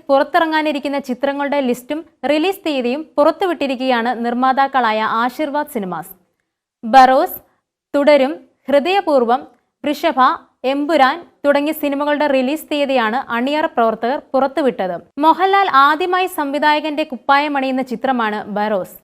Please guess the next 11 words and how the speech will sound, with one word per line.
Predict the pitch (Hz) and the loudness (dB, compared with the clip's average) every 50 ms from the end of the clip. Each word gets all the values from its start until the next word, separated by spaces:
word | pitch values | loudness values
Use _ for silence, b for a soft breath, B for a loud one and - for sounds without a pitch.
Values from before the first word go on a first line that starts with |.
| _ _ _ _ _ 294 | _ _ _ _ _ 0
ഒരു | 330 370 381 370 - | 0 2 0 0 2
ഫാന്റസി | 311 277 269 285 311 311 381 370 - 403 392 339 269 | 4 4 4 4 2 0 -2 -2 -2 -4 -4 -2 2
ഡ്രാമ | 277 277 269 294 302 330 359 370 311 294 | 4 4 4 4 4 2 2 2 2 2
ജോണറിൽ | 294 285 277 277 285 277 269 254 | 0 0 0 0 0 0 0 0
ഒരുങ്ങുന്ന | 247 240 247 247 240 226 254 277 - - | 0 0 -2 -2 -2 -2 -4 -4 -6 -8
ചിത്രം | - 254 - 254 240 254 320 - _ _ _ _ _ - 247 285 | -8 -6 -4 -4 -4 -4 -4 -8 _ _ _ _ _ -2 2 2
വലിയ | 285 294 302 359 392 415 381 | 4 4 4 0 0 0 0
ബഡ്ജറ്റിൽ | 349 294 254 294 294 294 285 294 285 247 - _ - | 0 0 0 -2 -4 -2 -4 -6 -8 -8 -12 _ -6
ത്രീ | 285 294 311 330 359 359 | -2 -2 0 0 0 0
ഡിയിലാണ് | 381 381 392 320 262 247 240 247 247 240 | 0 0 2 2 2 4 4 2 2 2
റിലീസിനൊരുങ്ങുന്നത്. | 254 240 247 269 254 262 277 240 208 185 185 185 190 185 185 180 175 | 0 0 -2 -4 -4 -4 -4 -4 -4 -4 -4 -6 -6 -6 -6 -6 -6